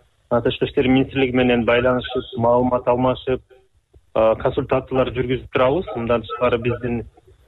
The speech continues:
а, Пекинде жайгашкан элчилигибиз дагы ошол жер шаардагы башка, э, К М Ш өлкөлөрүнүн элчиликтери менен байланышып, э, маалымат ал-, алмашып турушат, э, бири-бири менен ар дайым тыгыз, э, байланышталар.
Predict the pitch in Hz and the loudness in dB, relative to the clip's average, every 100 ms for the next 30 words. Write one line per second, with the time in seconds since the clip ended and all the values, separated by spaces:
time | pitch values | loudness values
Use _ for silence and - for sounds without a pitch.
0 | - 110 113 107 135 - 135 127 131 123 | -4 0 0 0 -2 0 0 2 2 2
1 | 123 127 127 127 - 131 127 120 123 120 | 0 0 0 0 -2 -2 -2 0 0 2
2 | 123 113 - 113 110 135 113 123 113 - | 0 0 -2 -6 -4 -4 -2 -4 -6 -2
3 | 131 123 123 117 123 117 - - - _ | 0 2 2 2 0 -2 -8 -14 -16 _
4 | - 123 120 - 131 117 107 110 - 131 | -4 -4 -2 2 4 4 0 -4 -2 -4
5 | 123 139 131 127 127 127 131 - 135 135 | 0 -2 0 0 2 2 -2 -2 -4 -2
6 | 123 123 123 120 123 127 123 - 127 - | 0 2 4 2 2 0 0 -2 -4 -2
7 | 113 107 120 127 123 123 120 123 120 127 | -2 0 2 2 2 0 -2 0 0 2
8 | 123 - 123 117 160 - _ 104 98 220 | 0 -2 -8 -2 -4 -4 _ -2 2 2
9 | 226 113 110 110 104 - _ _ - 120 | 2 2 -2 -2 -4 -14 _ _ -2 0
10 | 117 113 - 117 117 104 113 107 107 104 | 2 0 0 0 0 0 2 4 4 4
11 | 104 98 117 113 110 - 107 98 | 2 2 0 0 -2 0 0 0